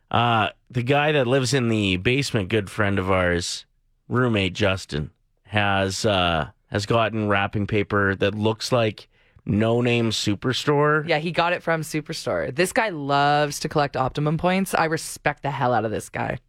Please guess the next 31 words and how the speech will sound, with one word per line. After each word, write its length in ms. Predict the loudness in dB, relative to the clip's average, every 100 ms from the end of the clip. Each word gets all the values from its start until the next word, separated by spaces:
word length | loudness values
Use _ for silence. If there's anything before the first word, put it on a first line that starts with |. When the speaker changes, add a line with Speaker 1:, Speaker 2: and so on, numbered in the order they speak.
| _
Speaker 1:
<laughs> 80 | -6 -6 -6
Okay. 520 | -2 -2 -2 -4 -2
Speaker 2:
So 160 | 0 0
he'll, 180 | 2 2
like, 220 | 0 -2
specifically 560 | -4 -2 0 0 0 0
go 260 | 2 2
to 60 | 2
the 80 | 2
grocery 320 | 0 0 -2
store 320 | 2 2 2
just 400 | -2 0 0 0
to 40 |
get 200 | 0 0
lemons 320 | 2 0 0 0
and 100 | 2
limes 300 | 0 0 -4
because 340 | -4 -2 -2
he 140 | -4
can 120 | -4 0
get 200 | 0 0
points 280 | -4 0
off 120 | 0 0
of 100 | -2
it. 80 | 0
He 80 |
doesn't 240 | 0 0 0
need 360 | 0 2 2 2
lemons 300 | 0 0 -2
and 100 | 0
limes, 400 | 0 -2 -8